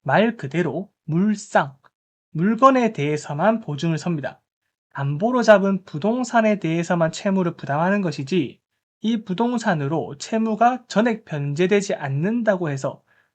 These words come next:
다른 재산을 찾아서 경매로 넘길 수는 없다는 겁니다. 이 부동산에 한한다는 소리입니다. 근데 이 사례는 물상 보증인이 아닙니다. 그럼 소유자와 채무자가 다른 또 다른 이유가 있습니까?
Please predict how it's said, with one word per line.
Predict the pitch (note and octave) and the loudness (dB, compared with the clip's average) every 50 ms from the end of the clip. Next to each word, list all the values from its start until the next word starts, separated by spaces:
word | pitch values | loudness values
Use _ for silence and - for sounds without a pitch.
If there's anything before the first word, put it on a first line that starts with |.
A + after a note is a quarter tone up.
| _ _ _ _ _ | _ _ _ _ _
다른 | _ - - C3+ C#3+ F3 G3+ G#3+ | _ -6 -4 -2 0 2 2 2
재산을 | G#3 A#3 A#3+ A#3 A3+ G3 F#3 F3+ | 2 0 2 4 4 4 4 2
찾아서 | - - F3 D#3+ D#3 D#3 - A#3 B3+ - - | 0 -4 -4 -4 -4 -2 0 -2 -2 -2 -8
경매로 | - - D3+ C#3+ C#3 D3 F3 F#3+ F3+ | -10 -8 -6 -4 -2 0 0 0 0
넘길 | D#3 E3+ G3+ G#3 | 0 0 -2 -2
수는 | - - - - - | -4 -6 -10 -14 -14
없다는 | - - F#3 G#3+ A3 | -2 0 0 2 2
겁니다. | G3 D#3+ C#3 C3+ C3 B2+ D#3+ A3 A#3 _ _ _ _ _ _ _ _ _ | 0 0 -2 -4 -4 -4 -6 -6 -8 _ _ _ _ _ _ _ _ _
이 | A3 A3 A3 - | -4 -4 -4 -4
부동산에 | - - D#3+ A3+ B3 C4+ C#4 C4 B3 - A3 F#3 | -8 -2 0 2 2 2 2 0 2 2 2 2
한한다는 | E3+ - - - F#3+ G#3 A3+ A#3+ A#3+ A3 F#3 D#3+ E3 - | 2 0 -2 0 4 4 4 6 6 6 6 6 4 -2
소리입니다. | - D#3 C#3+ C3+ B2+ B2 - - - - _ _ _ _ _ _ _ _ _ _ _ _ _ _ | -4 -6 -6 -6 -8 -12 -14 -16 -16 -18 _ _ _ _ _ _ _ _ _ _ _ _ _ _
근데 | - - D3+ D3+ D#3 A3+ G#3 D3+ C3 C3+ | -6 -4 -2 0 4 4 4 4 2 -2
이 | F3 G#3 | -4 -6
사례는 | G#3 - B3 A#3 G3 E3+ F#3+ G#3 F#3+ D#3 | -2 -2 0 0 2 2 2 0 0 -2
물상 | D#3 E3+ E3+ - A3 A3 G#3+ | -6 -8 -2 0 0 0 0
보증인이 | - E3 D3 D#3 D#3+ E3+ D#3+ C#3 | 0 -2 -4 -2 -2 -2 -2 -4
아닙니다. | A#2 A#2 B2+ C#3 D3 D3+ - A2+ - _ _ _ _ _ _ _ _ _ _ | -6 -8 -8 -8 -6 -6 -8 -10 -14 _ _ _ _ _ _ _ _ _ _
그럼 | - A3+ A#3 G3+ F3+ F#3 D#3+ B2+ | 0 4 6 6 6 6 2 0
소유자와 | C3 C3+ - - - A#3 B3 B3 A3 A3+ G#3 G3 G3+ G3 | -6 -8 -10 -4 -2 0 0 6 8 8 8 8 6 2
채무자가 | G3+ - - - A#3 A#3 A#3+ A#3 A3 G3+ F3 F3 E3+ | 0 -10 -6 -2 -2 0 0 0 0 0 0 0 -2
다른 | - - D#3+ D3 F3 D#3 C3+ C3 - _ _ _ _ _ _ _ | -2 -4 -2 -2 -2 -2 -2 -6 -10 _ _ _ _ _ _ _
또 | - B3 B3+ | -4 -2 0
다른 | B3+ C4+ C4+ B3+ A#3 F#3 | 4 4 4 4 4 0
이유가 | D3+ D3+ D#3 E3 D3 | 0 0 -2 -4 -4
있습니까? | C3+ - F#3+ F#3+ F#3 - - C3+ - - _ | -4 -2 -2 -2 -2 0 -2 -4 -4 -6 _